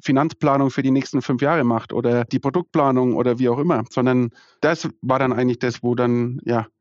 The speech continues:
die Magie wirklich entsteht, auch wenn man die Geschäftsstrategie, die Markenstrategie, die Marketingstrategie zusammenbringt. Und das habe ich auf jeden Fall gelernt, ja, dass man da von außen sehr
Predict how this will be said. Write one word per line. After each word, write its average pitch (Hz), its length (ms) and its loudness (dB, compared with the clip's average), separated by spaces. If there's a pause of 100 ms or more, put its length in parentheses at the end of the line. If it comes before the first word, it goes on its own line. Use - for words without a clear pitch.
(160)
die 135 60 4
Magie 151 540 0
wirklich 156 400 -2
entsteht, 151 560 -2
auch - 280 -2 (580)
wenn 135 140 2
man 135 160 2
die 123 140 -2
Geschäftsstrategie, 139 920 -2
die - 160 -4
Markenstrategie, 131 800 -2
die 117 80 -2
Marketingstrategie 120 1000 -2 (140)
zusammenbringt. 117 840 -4 (220)
Und 131 200 0
das 143 180 0
habe 135 160 0
ich 117 80 -6 (340)
auf 123 240 -4
jeden 135 160 2
Fall 117 160 0
gelernt, 113 640 -2
ja, 120 160 -2
dass 123 180 -2
man 131 140 2
da 117 120 2
von 123 140 -2
außen 131 320 0
sehr 139 280 2